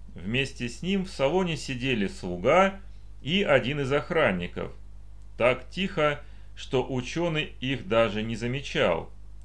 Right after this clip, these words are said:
Второй охранник сидел в кабине с шофером. Прохладный воздух в салоне был свежим, без запахов.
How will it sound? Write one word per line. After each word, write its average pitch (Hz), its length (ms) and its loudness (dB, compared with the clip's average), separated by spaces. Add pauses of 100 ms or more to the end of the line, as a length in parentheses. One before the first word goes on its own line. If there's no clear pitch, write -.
(260)
Второй 170 400 2
охранник 180 520 2
сидел 120 440 -2
в - 60 -12
кабине 107 420 0
с 104 80 -12
шофером. 87 680 -4 (1000)
Прохладный 123 580 0
воздух 156 440 -2
в - 40 -12
салоне 160 560 0 (340)
был 107 220 0
свежим, 156 640 0 (180)
без 120 240 2
запахов. 95 640 2